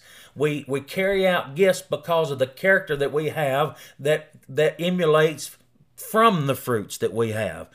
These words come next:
Does everybody get that? So we receive the fruits. The fruits generate Christ-like behavior, and then we have gifts of the Spirit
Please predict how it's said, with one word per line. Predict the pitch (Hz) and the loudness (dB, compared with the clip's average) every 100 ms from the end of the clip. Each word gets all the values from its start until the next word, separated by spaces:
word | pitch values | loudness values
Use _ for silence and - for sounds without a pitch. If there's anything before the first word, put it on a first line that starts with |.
| - _ | -20 _
Does | 139 | -2
everybody | 143 160 160 | 4 6 6
get | 160 180 190 | 4 2 6
that? | 190 196 - - | 4 4 -4 -20
So | - - 160 | -4 2 2
we | 156 | 2
receive | 143 147 - 202 233 170 | -2 -6 -2 0 -2 -2
the | 170 | -4
fruits. | - 214 180 151 - - - 139 | 0 2 4 0 -10 -18 -14 -8
The | |
fruits | 135 180 208 190 - | -6 0 -2 -2 -12
generate | 120 196 196 170 165 175 - - | -2 0 0 2 4 2 0 -18
Christ-like | - 175 185 180 156 160 170 127 | -2 0 0 -2 0 2 2 0
behavior, | 143 127 196 185 123 131 147 - - | -4 2 4 4 2 0 -2 -6 -10
and | 143 156 | -4 -2
then | 160 160 | 0 0
we | 156 | -2
have | 147 170 147 113 | -2 -2 -4 -2
gifts | 175 220 - | 2 2 0
of | 143 | -6
the | 139 | -6
Spirit | - 160 165 147 | -4 -2 0 0